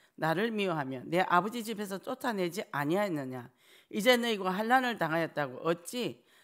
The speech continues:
내게 왔느냐?" 이렇게 얘기를 합니다. 입다는 이전에 자기 형제들에게 추방되었던 사실을 상기시키고 길라 장로들에게 언제는 쫓아내고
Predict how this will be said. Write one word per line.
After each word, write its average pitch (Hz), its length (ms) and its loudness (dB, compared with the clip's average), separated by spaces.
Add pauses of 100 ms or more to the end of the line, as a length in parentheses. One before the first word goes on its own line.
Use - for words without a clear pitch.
내게 202 400 4
왔느냐?" 143 600 -2 (120)
이렇게 208 380 -4
얘기를 127 300 -8
합니다. - 440 -12 (840)
입다는 254 680 6
이전에 247 380 2
자기 254 560 0 (180)
형제들에게 185 840 4
추방되었던 202 680 2
사실을 160 420 0
상기시키고 180 920 -4 (440)
길라 247 460 4
장로들에게 175 1000 -2
언제는 233 680 2
쫓아내고 147 680 -2